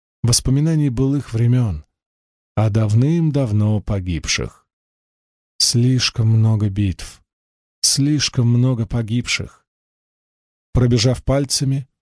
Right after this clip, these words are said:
он нащупал вившуюся по древку чёрного копья надпись на древнем языке. Таков исконный договор, и он провозглашает: «Мысль —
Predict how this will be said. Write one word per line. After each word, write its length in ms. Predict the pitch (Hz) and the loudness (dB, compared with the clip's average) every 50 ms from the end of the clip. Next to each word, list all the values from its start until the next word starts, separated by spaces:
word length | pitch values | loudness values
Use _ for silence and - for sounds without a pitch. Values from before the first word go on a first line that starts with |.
| _ _ _ _ _ _ _ _ _ _ _ - | _ _ _ _ _ _ _ _ _ _ _ 2
он 200 | 131 139 143 147 | 2 4 4 2
нащупал 480 | 147 139 - - - 160 - 160 147 | 2 0 0 0 -2 -2 -2 -2 -2
вившуюся 600 | 135 120 147 156 - - - 139 135 123 - 131 | 0 0 -2 -2 -2 -2 -2 0 0 0 0 -2
по 140 | 123 - 131 | -2 -2 -2
древку 380 | 120 110 120 139 135 - - 135 | 0 0 0 -2 -2 -2 -2 -2
чёрного 440 | - - 135 135 123 123 123 113 120 | 0 0 0 0 2 0 0 0 -2
копья 360 | - 127 - - 123 131 123 | -4 -4 -2 0 0 2 2
надпись 600 | 123 127 123 107 - _ - 82 76 - - - _ _ _ _ _ _ _ | 2 0 0 -2 -4 _ -8 -6 -4 -4 -6 -6 _ _ _ _ _ _ _
на 180 | - 120 123 120 | 2 2 2 4
древнем 440 | 104 101 98 101 92 90 90 90 92 | 2 0 0 0 2 2 2 2 2
языке. 680 | 95 101 104 101 113 107 - - 98 76 67 - - _ _ _ _ _ _ _ _ _ _ _ _ _ _ _ _ _ _ _ _ _ _ _ _ _ | 2 2 2 0 0 -2 -2 -4 -4 -4 -6 -8 -12 _ _ _ _ _ _ _ _ _ _ _ _ _ _ _ _ _ _ _ _ _ _ _ _ _
Таков 520 | - 107 104 - - 117 120 120 113 - - | -2 0 0 0 0 0 0 0 -2 -2 -2
исконный 580 | 113 - - - 123 120 120 120 120 120 120 | -2 -2 -2 0 0 2 2 2 2 2 2
договор, 680 | 107 120 107 117 120 113 123 131 123 104 - - - _ _ _ _ _ _ _ - | 0 0 0 0 0 0 0 0 0 -2 -6 -8 -14 _ _ _ _ _ _ _ 0
и 100 | 120 120 | 2 4
он 320 | 120 127 127 131 131 127 | 4 2 2 2 0 -2
провозглашает: 1200 | - - 131 123 131 117 107 123 127 127 120 - - 147 147 139 123 95 71 76 - - - _ _ _ _ _ _ _ _ _ _ | -2 -2 -2 0 0 0 0 0 0 0 0 -2 -2 -2 -2 -2 -4 -6 -8 -10 -12 -18 -20 _ _ _ _ _ _ _ _ _ _
«Мысль — 600 | - 131 156 170 160 - - - 101 85 78 76 | 2 2 4 2 2 0 -2 -2 -2 -4 -4 -6